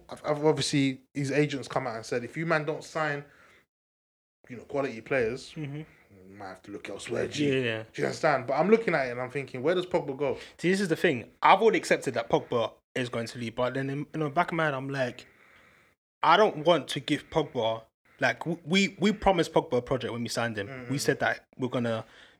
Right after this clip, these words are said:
Speaker 2: build the squad
Speaker 1: Yeah,
Speaker 2: around
Speaker 1: yeah.
Speaker 2: the X, Y, and Z. We haven't done that
Speaker 1: Yeah.
Speaker 2: yet. So Ed has to take blame from that as well.
Speaker 1: Hundred percent.
Speaker 2: So,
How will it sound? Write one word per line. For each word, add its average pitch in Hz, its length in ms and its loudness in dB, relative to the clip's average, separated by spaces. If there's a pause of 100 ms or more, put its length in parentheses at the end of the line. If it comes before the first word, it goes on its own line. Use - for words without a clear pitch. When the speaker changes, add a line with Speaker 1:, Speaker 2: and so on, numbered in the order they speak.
(240)
Speaker 2:
build 135 220 4
the 135 80 -6
squad 131 260 0
Speaker 1:
Yeah, 123 60 2
Speaker 2:
around 127 240 4
Speaker 1:
yeah. 113 60 0
Speaker 2:
the - 20 0
X, 117 140 -6
Y, 120 60 -2
and 120 100 -2
Z. 117 100 -2
We 113 120 -4
haven't 117 320 0
done 113 220 -2
that 104 140 -2
Speaker 1:
Yeah. 104 80 -6
Speaker 2:
yet. 107 100 -2
So - 160 -6
Ed 151 120 8
has 143 160 4
to 131 40 -8
take 123 220 -4
blame 113 160 -2
from 117 180 -10
that 107 160 0
as 113 120 -6
well. 113 120 0
Speaker 1:
Hundred 143 220 2
percent. 117 340 -8
Speaker 2:
So, 117 400 0